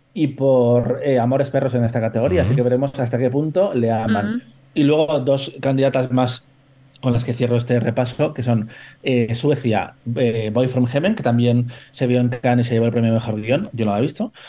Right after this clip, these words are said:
Speaker 2: Yo sí,
Speaker 1: Y
Speaker 2: y es
Speaker 1: cuidado con
Speaker 2: menor con... respecto, por ejemplo, a Holy Spider,
Speaker 1: Sí.
Speaker 2: diría yo.
Speaker 1: Ujú.
Speaker 3: Ok.
Speaker 1: Y Joyland, que es la película de Pakistán, que ha sido,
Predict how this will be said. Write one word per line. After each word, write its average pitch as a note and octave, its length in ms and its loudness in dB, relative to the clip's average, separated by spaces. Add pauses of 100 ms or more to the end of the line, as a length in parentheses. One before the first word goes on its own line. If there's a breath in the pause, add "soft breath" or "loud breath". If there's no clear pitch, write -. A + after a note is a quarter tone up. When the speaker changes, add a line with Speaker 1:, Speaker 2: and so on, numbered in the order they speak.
Speaker 2:
Yo F#2 140 -2
sí, C#3+ 340 0
Speaker 1:
Y F3 140 4
Speaker 2:
y G#2 60 6
es A#2 400 4
Speaker 1:
cuidado D#3+ 180 4
con A#2+ 100 2
Speaker 2:
menor B2+ 440 4
con... C3 120 -2
respecto, A#2 400 0
por A#2 80 2
ejemplo, B2 300 0
a - 40 -8
Holy G#2 180 2
Spider, E2 440 -2
Speaker 1:
Sí. - 300 -6
Speaker 2:
diría F#2+ 260 2
yo. D#2 200 -4 (340)
Speaker 1:
Ujú. D#3+ 300 -4 (300)
Speaker 3:
Ok. F#3+ 140 -4 (360 loud breath)
Speaker 1:
Y E3+ 220 0
Joyland, F3 520 2
que F3 80 0
es D3 80 0
la D3 100 0
película D3+ 320 0
de B2 80 0
Pakistán, B2+ 640 -2
que C#3 140 -2
ha B2+ 80 0
sido, C3 400 -2